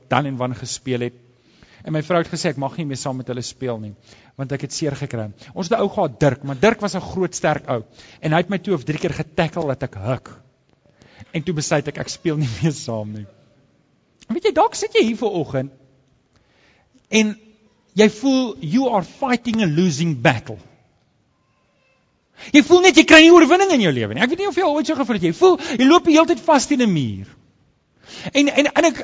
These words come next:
en ek ken daai gevoel van, weet jy, jy voel net jy maak nie vordering nie. En dit kan wees dat jy vanoggend hier sit, jy voel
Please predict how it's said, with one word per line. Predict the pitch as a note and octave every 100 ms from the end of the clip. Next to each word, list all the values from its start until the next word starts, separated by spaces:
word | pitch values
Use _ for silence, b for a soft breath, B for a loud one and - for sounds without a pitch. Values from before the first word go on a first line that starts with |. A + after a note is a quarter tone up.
| -
en | D4 -
ek | C4+
ken | F#4+
daai | A4 F4
gevoel | D4+ B3 D#4+ D4 A3+
van, | C4+ A#3 B B -
weet | C4
jy, | D4+ B3 - -
jy | A3+
voel | - D4+
net | D4+
jy | C#4
maak | A#3+ A#3+
nie | C4 G3+
vordering | B3 A3+ F#3
nie. | E3
En | A3
dit | B3
kan | F4+ G4
wees | D4+
dat | D#4+
jy |
vanoggend | C4+ D#4+ C#4 C#4
hier | A#3+
sit, | A#3+
jy | A3+
voel | - D#4+ F4+